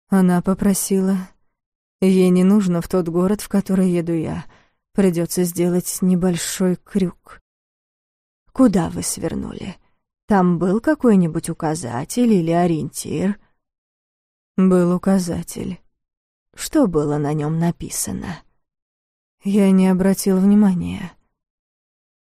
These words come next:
«Вернитесь назад и прочитайте надпись на указателе». Влад честно попытался это сделать,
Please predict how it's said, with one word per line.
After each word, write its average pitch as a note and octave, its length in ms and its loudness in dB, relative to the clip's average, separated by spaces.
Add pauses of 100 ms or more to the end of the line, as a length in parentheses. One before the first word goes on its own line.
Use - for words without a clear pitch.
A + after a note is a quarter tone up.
(120)
«Вернитесь F3 840 0
назад D#3 760 -6 (320)
и G3+ 140 2
прочитайте F3 880 0
надпись F3+ 500 0
на G#3+ 160 6
указателе». G3+ 960 -4 (500)
Влад G3+ 360 4
честно G3+ 440 2
попытался F3+ 600 0
это F#3 180 0
сделать, F#3+ 500 0